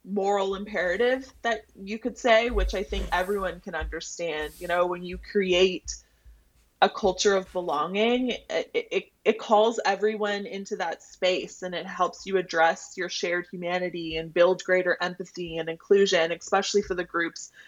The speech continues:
that are the most marginalized, both in society and for us at,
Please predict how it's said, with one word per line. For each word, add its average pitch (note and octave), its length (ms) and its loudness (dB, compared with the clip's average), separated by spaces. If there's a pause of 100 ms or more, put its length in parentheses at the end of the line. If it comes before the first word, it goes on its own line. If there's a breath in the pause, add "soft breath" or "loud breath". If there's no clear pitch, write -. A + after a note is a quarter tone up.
(200 loud breath)
that F#3+ 120 6
are F3+ 100 6
the F3+ 100 -2
most F3+ 320 0
marginalized, C#3+ 680 -6
both E3 380 -4
in F3 120 -12
society E3 640 0
and E3 140 -6
for - 180 -2
us D#3+ 260 0
at, D#3 180 -2